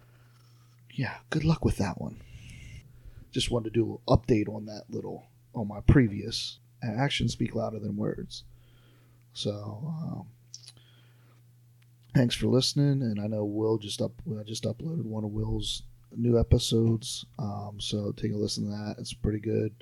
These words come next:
and, um, you know, we got some people lined up, and as soon as this mess is over, we're gonna be hard at it and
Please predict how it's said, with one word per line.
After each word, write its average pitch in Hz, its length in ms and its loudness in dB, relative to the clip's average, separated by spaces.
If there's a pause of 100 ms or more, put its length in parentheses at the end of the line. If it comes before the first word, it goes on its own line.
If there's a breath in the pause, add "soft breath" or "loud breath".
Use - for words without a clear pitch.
(520 loud breath)
and, 104 600 -4
um, 117 380 -4 (180)
you 110 100 -6
know, 117 220 -8
we 120 80 -6
got 110 140 -2
some 113 120 -4
people 113 300 4
lined 113 320 -2
up, 139 160 0 (180)
and 104 640 -8 (760 soft breath)
as - 80 -14
soon 123 140 0
as 104 140 -2
this 107 180 -4
mess 110 260 -2
is 104 140 -4
over, 110 320 -2
we're 107 140 -2
gonna 107 180 -6
be 107 160 -4
hard 107 260 -4
at 113 220 -4
it 135 200 -4
and 101 280 -12